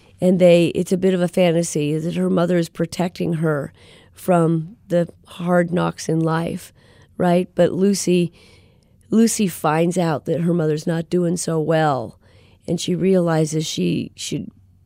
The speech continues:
she wants to do something to help her mother. And she goes off to go get a job. And in the course of doing that, she kind of accidentally runs into this Fellini Film Festival in downtown Cleveland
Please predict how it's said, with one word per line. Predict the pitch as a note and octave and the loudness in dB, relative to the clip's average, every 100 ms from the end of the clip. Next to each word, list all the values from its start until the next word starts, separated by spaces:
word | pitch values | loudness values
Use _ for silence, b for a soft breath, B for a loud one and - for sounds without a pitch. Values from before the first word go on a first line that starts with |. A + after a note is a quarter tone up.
| _ _ _ _ - _ _ _ - - | _ _ _ _ -20 _ _ _ -20 -16
she | - - F#3 | -10 -6 -2
wants | F3 E3+ | -2 -2
to | - | -8
do | E3 F3+ | -4 -4
something | - D#3+ E3 D#3+ D#3 D#3 | -2 -4 -4 -2 -2 -2
to | - E3 D3+ | -2 0 0
help | E3 E3+ E3 - - | 0 0 0 -2 -6
her | F3 | -4
mother. | F3 E3 E3 E3 E3 _ b b b b b b | -2 -2 -4 -6 -10 _ b b b b b b
And | F3+ F3 | 0 0
she | - | -2
goes | F3 F3+ F3 | -2 -2 0
off | E3+ E3 | -4 -4
to | E3+ | -2
go | E3+ | 0
get | E3+ D#3+ | 0 -2
a | D#3+ | -2
job. | F#3+ G#3+ G#3 G#3+ G3+ A3 _ _ _ b b b b b - - | 0 0 2 0 -2 -6 _ _ _ b b b b b -16 -2
And | F#3 F#3 | 2 4
in | F#3 | 2
the | E3+ | 0
course | - F#3 - | 0 0 0
of | E3+ - | -6 -2
doing | G#3+ F#3+ F#3 | 2 2 4
that, | F3 E3 D#3+ - | 2 2 -2 -6
she | - F#3 | -6 -4
kind | - - D#3+ F3 | -6 -4 0 0
of | D#3 E3 - b b b b - | 0 -4 -10 b b b b -8
accidentally | F3+ F3+ - F3+ F3+ - E3 D#3+ | -6 -4 -2 0 0 0 -2 -2
runs | E3 E3+ F3 F3 E3+ | -4 -2 -2 0 -2
into | F3 - E3+ | -2 -4 -6
this | D3 - | -6 -8
Fellini | - E3 F3 E3 D#3 | -4 0 2 2 0
Film | F3 F#3 | 0 0
Festival | - D3 - E3+ E3 D#3 D3+ | 0 -4 -4 -6 -4 -2 -2
in | D#3+ | -2
downtown | D#3 D#3+ E3+ D#3+ D#3+ | -2 -4 -2 -4 -4
Cleveland | - A3+ F3 E3 - | -2 -2 -2 -6 -8